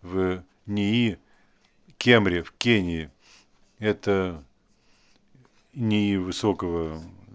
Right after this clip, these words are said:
ранга, по данным симага, за этот год. И занимает седьмое место на всем африканском континенте. Бесплатное совершенствование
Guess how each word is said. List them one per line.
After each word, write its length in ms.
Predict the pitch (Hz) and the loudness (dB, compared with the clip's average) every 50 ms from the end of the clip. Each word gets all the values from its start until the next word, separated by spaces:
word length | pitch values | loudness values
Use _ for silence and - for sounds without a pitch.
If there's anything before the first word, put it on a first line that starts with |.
| - - 104 | -20 -18 -12
ранга, 760 | 110 104 95 98 101 107 113 113 110 104 98 107 101 95 85 - _ _ _ _ _ - - _ _ _ - | -6 0 2 4 4 4 4 2 -2 -4 -6 -10 -10 -12 -14 -20 _ _ _ _ _ -20 -20 _ _ _ -6
по 100 | - 98 | -4 -4
данным 400 | 87 82 101 98 92 90 90 82 | -2 0 0 0 0 0 -4 -4
симага, 640 | - - - 92 92 95 92 87 80 78 82 76 - _ _ _ _ _ _ _ _ _ _ _ _ _ _ | -6 -8 -6 -4 0 0 0 0 0 -4 -10 -12 -12 _ _ _ _ _ _ _ _ _ _ _ _ _ _
за 140 | - 87 92 | -6 -2 0
этот 320 | 90 87 85 - 87 78 78 | 0 0 0 -2 -6 -8 -4
год. 320 | 87 85 80 73 - - _ _ _ _ _ _ _ - - - - _ _ _ | -4 -4 -4 -4 -6 -14 _ _ _ _ _ _ _ -20 -20 -20 -20 _ _ _
И 240 | - 87 85 82 80 | -12 -10 -8 -8 -8
занимает 500 | 78 85 90 90 90 92 95 92 87 80 | -8 -8 -8 -8 -6 -4 -4 -4 -4 -6
седьмое 340 | - - 90 90 98 104 98 | -8 -12 -12 -8 -6 -4 -4
место 380 | 92 95 95 85 - - 92 85 | -4 -4 -6 -6 -8 -10 -12 -10
на 160 | 82 85 82 | -10 -10 -10
всем 220 | - - 90 87 | -8 -8 -8 -8
африканском 580 | 82 71 82 85 - - 90 85 - - 85 76 | -8 -8 -10 -10 -6 -6 -6 -6 -6 -10 -14 -12
континенте. 760 | - 90 80 - 98 98 92 87 82 78 71 - - 90 87 - - _ _ - _ _ _ _ _ _ _ - - - - - _ _ _ _ _ _ _ - - - - - 127 | -10 -10 -10 -8 -6 -6 -6 -6 -6 -8 -10 -14 -18 -20 -20 -20 -20 _ _ -20 _ _ _ _ _ _ _ -20 -20 -20 -20 -20 _ _ _ _ _ _ _ -20 -20 -20 -20 -20 -18
Бесплатное 800 | 113 95 104 85 - - - - 107 107 104 - - 104 92 | -12 -12 -10 -10 -10 -10 -2 2 2 2 2 0 -4 -6 -6
совершенствование 920 | 82 - 101 98 90 - - - 104 98 87 - - - 95 95 92 87 | -6 -6 -6 -6 -6 -4 -2 -2 -2 -2 -4 -8 -10 -8 -8 -6 -6 -8